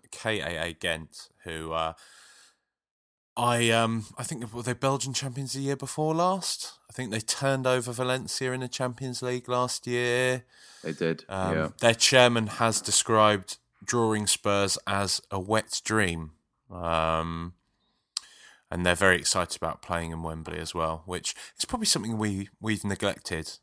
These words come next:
Speaker 1: um, when we consider us not performing at Wembley. Is there perhaps, like, is, even with the Champions League teams, do you think other teams playing a showpiece game in a stadium like Wembley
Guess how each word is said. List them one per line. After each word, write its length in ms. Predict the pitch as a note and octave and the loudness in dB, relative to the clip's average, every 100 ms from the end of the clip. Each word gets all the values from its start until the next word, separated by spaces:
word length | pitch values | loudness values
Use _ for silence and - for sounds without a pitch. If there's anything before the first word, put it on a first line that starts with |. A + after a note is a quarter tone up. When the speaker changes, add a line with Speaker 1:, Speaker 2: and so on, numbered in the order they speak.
| - | -8
Speaker 1:
um, 640 | F2 E2 E2 E2+ E2+ E2+ - _ _ _ _ - A2 | 0 4 4 4 0 -8 -12 _ _ _ _ -12 -2
when 120 | G2+ | 0
we 80 | G2 | 0
consider 560 | G2+ F#2 G2 F2+ F2 - | -2 0 0 0 -4 2
us 300 | G2+ F2+ - | 4 4 2
not 240 | F#2 - - | 0 -4 -6
performing 460 | F#2+ F#2 E2+ E2+ | -8 -6 -4 -4
at 120 | E2 | -4
Wembley. 600 | - F2 E2 - - E2 - - - - _ _ _ _ _ _ _ _ _ _ _ _ | -2 -2 -4 -10 -14 -16 -20 -20 -20 -20 _ _ _ _ _ _ _ _ _ _ _ _
Is 240 | - D3 - | 4 6 6
there 100 | D#3+ | 4
perhaps, 500 | D3 C#3+ - - - | 4 4 4 2 4
like, 180 | C#3 A#2 | 4 4
is, 140 | - | 0
even 260 | D3+ D#3 D3 | 2 2 2
with 120 | C#3+ | 0
the 60 | C#3 | 0
Champions 440 | - C3+ C#3+ C3 D3 | 2 2 2 0 0
League 180 | C#3 | -2
teams, 480 | - D3+ D3+ C#3+ - - - | 0 0 0 -4 -6 -10 -8
do 80 | |
you 40 | A#2 | -2
think 260 | B2+ - - _ _ _ - | -2 -4 -14 _ _ _ -2
other 180 | A2+ A#2+ | 0 0
teams 320 | - A#2+ A#2 | -2 -2 -2
playing 320 | - B2 A#2+ | 4 4 4
a 60 | A2+ | 2
showpiece 580 | - A#2+ - B2 A2+ | 4 4 4 0 2
game 400 | A#2+ A#2+ B2 B2+ - | 4 4 4 -2 -8
in 160 | F#2+ A2 | -4 -2
a 60 | |
stadium 420 | - A#2 A#2 A#2 | 0 2 2 2
like 180 | A#2 G#2+ | 2 2
Wembley 400 | A#2 B2 B2 B2+ | 2 2 0 -2